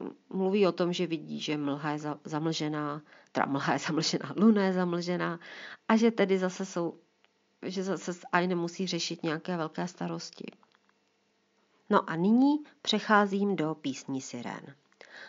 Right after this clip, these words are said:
Víte, jak tam začal ten začátek, že se z Mariny Vstala labuť a potom Marina měla rozhovor, vedla rozhovor se svou babičkou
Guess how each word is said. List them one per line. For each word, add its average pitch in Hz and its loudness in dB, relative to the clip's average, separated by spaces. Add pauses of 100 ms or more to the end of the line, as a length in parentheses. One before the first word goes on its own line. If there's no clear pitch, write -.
(440)
Víte, 226 4
jak 190 2
tam 123 -2
začal - -8
ten 117 -8
začátek, 226 2
že 156 -6
se - -14
z - -14 (420)
Mariny 170 -4 (680)
Vstala 131 -4
labuť 220 -2 (500)
a 165 4 (640)
potom 254 2 (340)
Marina 196 6
měla 240 8
rozhovor, 202 4
vedla 190 2
rozhovor 165 0
se 170 -8
svou 180 -6
babičkou 143 -6